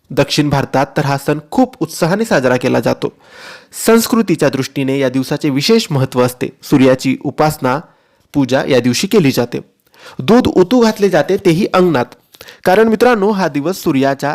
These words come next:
दिवस मानला जातो. असं मानलं जातं की दुधात सूर्य किरण उतरावे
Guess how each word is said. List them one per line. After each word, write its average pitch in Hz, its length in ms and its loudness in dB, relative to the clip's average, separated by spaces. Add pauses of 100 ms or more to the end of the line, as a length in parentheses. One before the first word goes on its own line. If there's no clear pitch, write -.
(140)
दिवस 127 280 0
मानला 131 300 0
जातो. - 360 -6 (680)
असं 233 160 2
मानलं 202 300 4
जातं 220 320 2 (100)
की 214 60 -4
दुधात 160 480 0 (460)
सूर्य 220 480 2 (120)
किरण 220 240 4
उतरावे 196 460 0